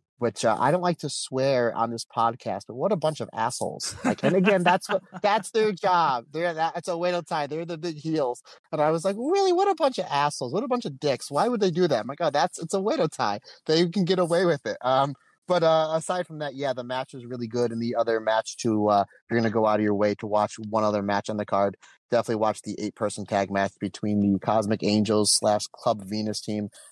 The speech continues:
of Poi, Tam, Mina, and Mariah May versus Queen's Quest team of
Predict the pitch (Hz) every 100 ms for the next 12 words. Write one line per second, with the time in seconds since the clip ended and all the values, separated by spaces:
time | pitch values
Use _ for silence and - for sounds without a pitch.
0 | _ 101 98 - 117 104 104 - 104 101
1 | 101 107 104 98 98 98 98 98 98 95
2 | 92 - 98 - 95 - 104 101 104 95
3 | - 101 98